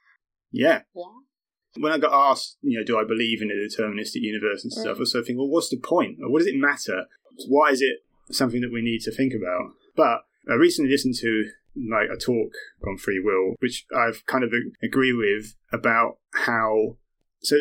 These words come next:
Speaker 1: the idea is that you believe that someone making a choice is accountable for that decision. So
Speaker 2: Mm.
Speaker 1: if you believe that there is no free will or very little free will,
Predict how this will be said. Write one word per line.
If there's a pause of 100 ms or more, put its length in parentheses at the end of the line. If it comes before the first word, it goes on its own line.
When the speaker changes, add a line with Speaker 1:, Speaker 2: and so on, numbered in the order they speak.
Speaker 1:
the
idea
is
that
you
believe (360)
that (260)
someone
making
a
choice
is
accountable
for
that
decision. (420)
So
Speaker 2:
Mm.
Speaker 1:
if
you
believe
that
there
is
no (120)
free
will
or (200)
very
little
free
will,